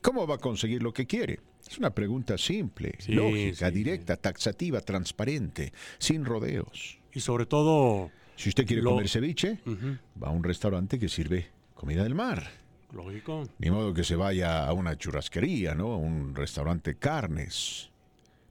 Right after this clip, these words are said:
Speaker 1: No tiene sentido.
Speaker 2: Pero aquí se le olvidó mencionar algo muy interesante.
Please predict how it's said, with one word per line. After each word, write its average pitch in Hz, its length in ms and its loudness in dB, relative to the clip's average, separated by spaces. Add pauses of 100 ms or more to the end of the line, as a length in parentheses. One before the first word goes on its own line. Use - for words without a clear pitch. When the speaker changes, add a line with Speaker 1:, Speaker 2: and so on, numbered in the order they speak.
Speaker 1:
No 82 100 0
tiene 87 200 0
sentido. 113 500 0 (1800)
Speaker 2:
Pero 123 160 6
aquí 120 200 0
se 156 100 0
le 147 60 4
olvidó 123 280 4
mencionar 113 480 0
algo 101 220 -2
muy 95 260 -6
interesante. 104 600 -6